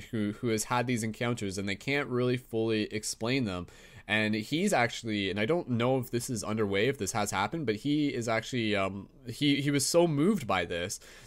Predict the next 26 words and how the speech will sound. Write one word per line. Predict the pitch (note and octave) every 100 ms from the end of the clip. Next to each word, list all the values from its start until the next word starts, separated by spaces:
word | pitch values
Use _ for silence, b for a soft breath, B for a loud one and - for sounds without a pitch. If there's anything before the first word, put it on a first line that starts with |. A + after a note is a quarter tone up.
| -
that | A2+ A2+
he | G2+ C#3+
wants | D3 C#3+ C3 -
to |
do, | G#2+ A2+
like, | G#2+ G2+
a | G#2
documentary | G2 G#2 G#2+ A2+ G2+ G2
series | - B2+ C3+ G2+ F#2+
where | G2 F#2+
he's | F#2+
actually | G#2 - A2+
going | F2+ G#2+ A2 G#2
out | G2+ F#2+
into | G2+ G#2
the | F#2+
woods | F2+ D3+ B2 G2 F#2+ -
to | A#2+
be | A2 G2+
able | G2
to | G#2 A2 G2+
document | F#2 F2+ F#2 - G2 F#2+ -
a | -
potential | - B2+ - - - G#2 G#2
Bigfoot | A2+ - F#2+ - A#2
experience. | C3 - A#2+ F3 B2 - -